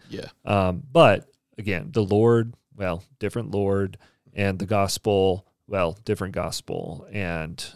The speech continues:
Speaker 2: uh, they use this word, the gospel, throughout, sharing the gospel and things like that. It's just important to know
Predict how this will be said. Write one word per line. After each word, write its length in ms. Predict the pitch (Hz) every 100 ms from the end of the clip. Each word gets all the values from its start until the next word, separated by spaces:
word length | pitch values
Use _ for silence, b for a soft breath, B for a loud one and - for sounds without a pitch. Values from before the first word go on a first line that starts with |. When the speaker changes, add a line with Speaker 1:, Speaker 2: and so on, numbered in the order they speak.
| _
Speaker 2:
uh, 260 | 98 82 80
they 440 | - 98 90 85 104 -
use 400 | 131 123 131 113
this 260 | 120 104 -
word, 540 | 143 117 113 104 98
the 80 | 107
gospel, 420 | 107 107 - 92
throughout, 520 | - 95 117 101 -
sharing 280 | - 87 85
the 80 | 92
gospel 600 | 90 - - 95 50 50
and 100 | -
things 220 | 90 87
like 140 | - -
that. 240 | 95 -
It's 100 | 104
just 160 | 175 107
important 320 | 98 120 -
to 60 | 90
know 340 | 120 113